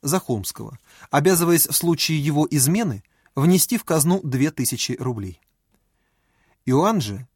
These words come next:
в знак искреннего прощения, пожаловал князя Даниила боярином. Псковитяне, услышав о гневе государя, немедленно отправили к нему князя Ярослава Васильевича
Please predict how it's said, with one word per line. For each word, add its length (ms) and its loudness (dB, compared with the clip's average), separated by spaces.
в 80 -6
знак 300 2
искреннего 520 -2
прощения, 600 -2
пожаловал 440 2
князя 380 0
Даниила 540 0
боярином. 600 -4
Псковитяне, 760 0
услышав 500 -4
о 80 -4
гневе 300 -2
государя, 520 -2
немедленно 640 4
отправили 580 2
к 100 -6
нему 260 2
князя 460 -2
Ярослава 540 0
Васильевича 680 -2